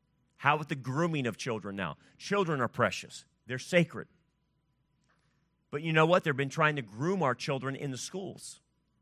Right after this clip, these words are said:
And so Ron DeSantis, God bless him, tried to enact a bill that would stop this grooming in kindergarten, preschool, and the lower grades in elementary. Uh, so they didn't talk about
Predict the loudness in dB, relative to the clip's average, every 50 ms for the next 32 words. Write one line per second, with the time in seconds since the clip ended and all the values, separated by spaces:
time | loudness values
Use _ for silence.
0 | _ _ _ _ -20 -20 _ _ _ 2 4 4 4 4 2 0 0 2 2 4
1 | 4 4 4 4 4 2 0 0 4 4 6 6 4 2 0 -4 -4 -2 0 0
2 | 0 2 4 4 4 4 4 0 2 2 4 2 2 0 -6 -12 -18 _ _ _
3 | _ _ _ _ _ _ _ _ _ -4 2 4 4 4 4 2 2 2 4 8
4 | 10 8 8 8 4 0 -2 2 8 10 12 12 12 10 6 2 -2 -6 -12 -16
5 | _ _ _ _ _ -4 -2 -2 -2 -4 -4 -4 -4 -4 -6 4 8 8 10 10
6 | 8 8 6 2 -2 -4 -4 -4 -6 -10 -12 -6 -2 0 2 2 2 2 0 -2
7 | 0 -2 -2 -4 2 4 4 6 6 4 4 4 4 6 6 4 0 -2 -2 0
8 | 0 0 -2 -2 -2 0 2 4 4 2 2 2 0 2 2 4 4 2 2 2
9 | 2 2 2 2 0 -2 0 0 0 2 4 4 2 2 0 -4 -6 -4 -4 -6
10 | -8 -12 -18 -20 -20 -20 _ _ _ _ 0 4 6 8 8 8 6 6 4 4
11 | 6 6 4 4 6 8 10 10 10 10 10 10 12 10 10 8